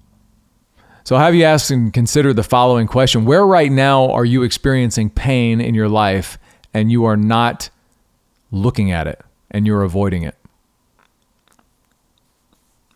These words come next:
Where are you taking your ring off and putting it in your pocket to do the workout as opposed to keeping the ring on and experiencing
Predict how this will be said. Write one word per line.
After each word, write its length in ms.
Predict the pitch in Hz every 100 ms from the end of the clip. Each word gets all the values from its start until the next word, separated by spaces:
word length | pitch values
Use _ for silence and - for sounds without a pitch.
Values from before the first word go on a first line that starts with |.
| _ _ _ _ -
Where 160 | 120
are 60 | 147
you 140 | 131
taking 440 | 107 139 139 127 120
your 120 | 113
ring 240 | 117 117
off 440 | 110 110 101 - 110
and 160 | 101
putting 240 | 117 107 107
it 80 |
in 80 | 101
your 100 | 95
pocket 440 | - 123 123 98 85 _ -
to 100 | 82
do 120 | 98
the 100 | 87
workout 400 | 90 85 92 92
as 100 | 85
opposed 320 | - 98 92
to 40 | -
keeping 360 | - 110 107
the 100 | 92
ring 180 | 92 95
on 240 | 98 98
and 140 | 92 87
experiencing 920 | 95 - 117 117 104 98 95 92